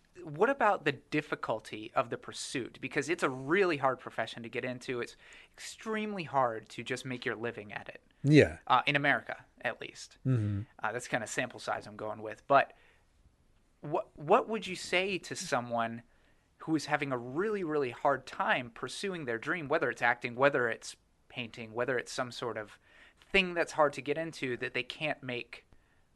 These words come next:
Speaker 1: money at, or they're having a lot of trouble making money at? What would you say to that person? Struggling artist.
Speaker 2: Well, you know, it's a tough choice,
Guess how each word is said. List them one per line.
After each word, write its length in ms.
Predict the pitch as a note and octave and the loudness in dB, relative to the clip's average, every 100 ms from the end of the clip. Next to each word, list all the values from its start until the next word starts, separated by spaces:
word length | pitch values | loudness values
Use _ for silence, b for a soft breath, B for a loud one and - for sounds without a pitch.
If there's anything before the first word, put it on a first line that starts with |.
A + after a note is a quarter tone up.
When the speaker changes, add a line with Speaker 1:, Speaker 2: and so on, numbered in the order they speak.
| - | -4
Speaker 1:
money 300 | B2+ C#3+ B2 | 0 0 0
at, 200 | A2+ - _ - | -6 -8 _ -4
or 80 | C3+ | 0
they're 120 | C3 | 4
having 240 | C#3+ C#3 | 4 2
a 60 | B2 | 0
lot 140 | A#2+ | -2
of 80 | A#2 | -2
trouble 280 | - C3 A#2+ | 0 0 -2
making 280 | A2+ A2+ G#2+ | -10 -10 -8
money 240 | A#2 A2 | -6 -6
at? 140 | - | -6
What 140 | C3 D3+ | -4 -4
would 160 | D#3 | -4
you 60 | D3 | -10
say 260 | - B2+ B2+ | -4 -2 -2
to 100 | A2 | -4
that 220 | - - | -8 -8
person? 320 | - - - C3 - | -12 -10 -14 -18 -18
Struggling 500 | - - D#3+ E3 E3 | -8 10 10 10 4
artist. 520 | - - - - - - - | 4 4 -4 -18 -20 -20 0
Speaker 2:
Well, 460 | D3+ G3 G3+ G3+ G#3 | 12 12 12 12 12
you 160 | - F3+ | 10 12
know, 420 | E3 C3+ A#2+ G#2+ - - - | 12 12 12 8 0 2 12
it's 220 | G#3 - | 12 12
a 60 | |
tough 640 | E3+ - C#3+ C3+ - - - | 8 12 12 10 4 -14 -10
choice, 560 | - C#3 F#3+ - - | 12 12 12 12 4